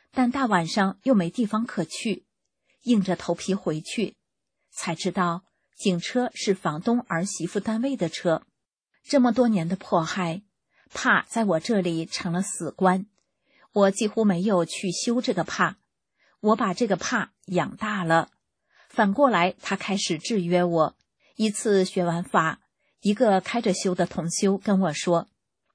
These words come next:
他看到我的空间场两个旧势力的神在挤压我的元神。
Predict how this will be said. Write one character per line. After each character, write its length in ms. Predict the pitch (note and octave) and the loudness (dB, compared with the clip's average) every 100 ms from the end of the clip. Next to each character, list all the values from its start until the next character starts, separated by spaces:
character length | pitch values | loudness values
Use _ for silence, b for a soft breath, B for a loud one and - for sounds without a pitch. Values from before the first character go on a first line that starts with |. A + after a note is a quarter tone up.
| _ b b - | _ b b -8
他 180 | - G3 | -2 -2
看 220 | - F#3+ | 0 0
到 140 | F#3 | 0
我 160 | F3+ D#3+ | 0 0
的 120 | E3 | -2
空 200 | - A#3 | -2 -2
间 220 | A3+ A#3 | 0 -2
场 320 | - F3+ E3 b b b | -2 -4 -4 b b b
两 240 | G3+ F#3+ F3+ | 2 2 4
个 160 | A#3+ | 0
旧 220 | A#3 C4 | 0 -2
势 160 | G3 - | -2 0
力 120 | G3 | -2
的 140 | F3 D#3+ | 0 -4
神 360 | - E3 E3+ b b - | -2 -2 -4 b b -6
在 240 | A#3 F3 | -2 -2
挤 240 | - F3+ | -4 -8
压 220 | D#3 G3 G#3+ | -4 -4 -2
我 140 | F3 | -2
的 80 | E3+ | -2
元 280 | E3+ D#3 G3 | -2 -2 -2
神。 320 | - E3 | 0 -2